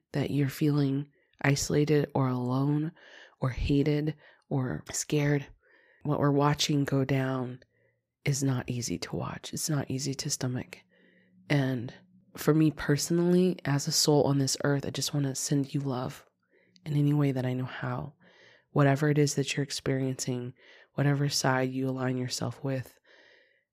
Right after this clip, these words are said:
whatever you're going through at this time, even if it's not even related to what's going on in the world, it's a really hard time for a lot of people right now. And I just wanna say, I love you.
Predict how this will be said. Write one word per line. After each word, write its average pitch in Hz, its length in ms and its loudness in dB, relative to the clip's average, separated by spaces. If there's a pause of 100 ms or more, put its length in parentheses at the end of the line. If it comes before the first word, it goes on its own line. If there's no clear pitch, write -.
(120)
whatever 135 640 0 (440)
you're 139 160 -2
going 135 400 2
through - 220 -4
at 127 100 -4
this - 160 -4
time, 127 360 -6
even 131 340 -4
if 123 100 -12
it's - 100 -18
not 127 160 -2
even 127 140 -4
related 123 480 -2
to - 80 -6
what's 131 160 -6
going 127 260 -4
on 123 120 -6
in 117 80 -10
the 120 100 -4
world, 123 460 -6 (600)
it's - 160 -2
a 139 60 2
really 131 340 2
hard 123 320 -6
time 120 280 -6
for 117 140 -8
a 120 60 -2
lot 113 220 -4
of - 80 -14
people - 300 -8
right - 180 -8
now. - 320 -10
And 117 260 -8 (540)
I - 40 -4
just 127 240 -2
wanna 117 200 -2
say, 113 420 -6 (260)
I 123 60 -12
love 113 260 -6
you. 139 220 -6